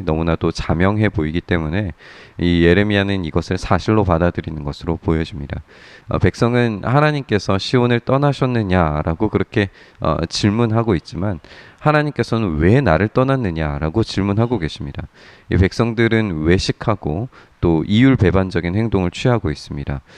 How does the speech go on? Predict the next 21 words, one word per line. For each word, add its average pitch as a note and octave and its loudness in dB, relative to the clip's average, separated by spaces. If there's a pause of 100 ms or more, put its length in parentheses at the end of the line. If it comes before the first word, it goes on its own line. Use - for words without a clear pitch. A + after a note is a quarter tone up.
(320)
그들은 B2+ 4
하나님을 D3 2
섬긴다고 F#2 0
말하면서, E2 0 (380)
에, E2 0
시온의 B2 2
왕은 F2 2
하나님이라고 B2+ 2
말하면서 F2 0 (260)
하나님께서 C3 0
드리지 G#2 0
말라고 F#2+ 2
명령하신 F2 -2
우상들을 F#2 0 (280)
자신들의 D#2+ -2
왕으로 E2 2
삼고 F#2+ -6
있습니다. D2 -8 (480)
백성이 G2+ 0
또 G#2+ 4
울부짖는다. F#2 -2